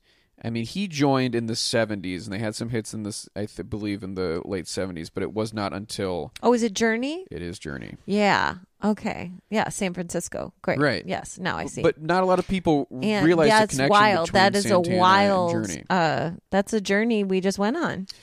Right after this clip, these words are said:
Speaker 1: Yeah,
Speaker 2: To
Speaker 1: so
Speaker 2: get from Santana all the way to Journey.
Speaker 1: So Greg Raleigh is in with both groups. And if they had
Speaker 2: Oh, and his name is spelled like R O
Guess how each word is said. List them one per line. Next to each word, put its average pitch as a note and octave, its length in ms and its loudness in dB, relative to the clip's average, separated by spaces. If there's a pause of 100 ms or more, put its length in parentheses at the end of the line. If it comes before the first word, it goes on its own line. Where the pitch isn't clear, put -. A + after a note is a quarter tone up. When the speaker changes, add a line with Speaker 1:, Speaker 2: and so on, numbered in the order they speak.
(160)
Speaker 1:
Yeah, D3+ 220 4
Speaker 2:
To A#3 100 4
Speaker 1:
so G3+ 40 0
Speaker 2:
get G#3+ 160 6
from A3 200 0
Santana G3+ 720 4
all F#3 140 6
the F3+ 80 2
way F#3 160 2
to C#4 100 -6
Journey. F3 500 -8
Speaker 1:
So C#3+ 180 -2
Greg C3+ 360 4
Raleigh C3 500 2
is A2 140 -6
in G#2+ 220 -4
with G#2+ 180 -8
both G2 220 -2
groups. - 420 -8 (540)
And B2 160 -2
if C#3 240 2
they C3 160 0
had C3+ 160 0 (140)
Speaker 2:
Oh, E4+ 180 6
and E4+ 100 0
his F#4 220 -4
name G4+ 160 -2
is F#4 80 -4
spelled D4+ 260 2
like B3+ 160 0 (100)
R G#3+ 280 6
O G#3+ 160 6